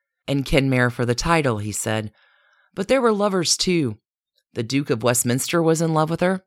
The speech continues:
said Tom Parr, the chairman of Colfax and Fowler, a London decorating firm. 'There was one of the Selfridges, too, of the store,' said Elvira de la Fuente.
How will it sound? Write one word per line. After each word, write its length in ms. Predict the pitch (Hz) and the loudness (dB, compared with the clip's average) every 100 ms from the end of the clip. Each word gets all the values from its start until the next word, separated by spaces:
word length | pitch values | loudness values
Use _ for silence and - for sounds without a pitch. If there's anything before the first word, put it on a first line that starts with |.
| - | -14
said 280 | - 127 120 | -2 -2 -2
Tom 240 | 120 110 | -4 -4
Parr, 500 | - 165 139 117 113 _ _ | 0 2 2 0 -4 _ _
the 100 | - | -8
chairman 380 | 123 - 135 127 | -4 -2 0 0
of 100 | 123 | -4
Colfax 600 | - 139 131 127 - - | -4 -4 0 0 0 -4
and 180 | 120 120 | -6 0
Fowler, 480 | 156 151 127 113 - - | 2 2 0 -4 -6 -8
a 80 | |
London 380 | 127 120 123 123 | -4 -2 -2 -4
decorating 560 | 123 135 131 120 117 117 | -4 -4 -2 -2 -2 -4
firm. 380 | 127 117 113 120 _ _ _ _ - | -4 -4 -6 -10 _ _ _ _ -4
'There 100 | 339 | 0
was 180 | 427 403 | 2 2
one 120 | 392 | 0
of 80 | 254 | 0
the 60 | |
Selfridges, 800 | 220 - 226 226 180 156 151 135 | 0 2 2 2 0 0 0 0
too, 260 | - 196 165 | 0 2 2
of 120 | 131 | 0
the 80 | 131 | -2
store,' 560 | - - 226 165 117 110 | -4 0 2 4 2 0
said 260 | - 131 | -2 -2
Elvira 560 | 123 120 123 120 120 117 | 0 -2 -2 -2 -2 -2
de 140 | 120 | -4
la 140 | 117 113 | -4 -6
Fuente. 640 | - 117 120 131 120 120 | -4 -6 -4 -4 -4 -6